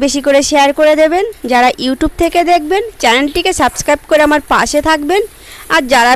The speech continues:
Facebook পেজ থেকে দেখবেন পেজটিকে ফলো করে আমার সাথে থাকবেন, পাশে থাকবেন নতুন নতুন রেসিপি দেখার জন্য। মশলার সঙ্গে ভেন্ডিটাকে দু মিনিট মতো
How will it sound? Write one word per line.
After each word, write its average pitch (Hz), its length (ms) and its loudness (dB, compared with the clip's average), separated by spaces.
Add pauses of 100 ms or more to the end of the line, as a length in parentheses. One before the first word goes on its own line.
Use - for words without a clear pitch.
Facebook 226 500 0
পেজ 381 140 4 (140)
থেকে 415 180 0 (120)
দেখবেন 262 340 0 (760)
পেজটিকে 403 540 0
ফলো 320 280 2
করে 311 220 4
আমার 294 240 0
সাথে 302 240 0 (100)
থাকবেন, 294 300 0 (180)
পাশে 262 300 -2
থাকবেন 269 280 0 (100)
নতুন 320 300 0
নতুন 330 200 0 (100)
রেসিপি 320 400 0
দেখার 349 300 0
জন্য। 370 200 4 (3250)
মশলার 339 480 2
সঙ্গে 381 240 4 (120)
ভেন্ডিটাকে 320 600 2 (420)
দু 370 80 4 (120)
মিনিট 381 220 4 (100)
মতো 302 180 0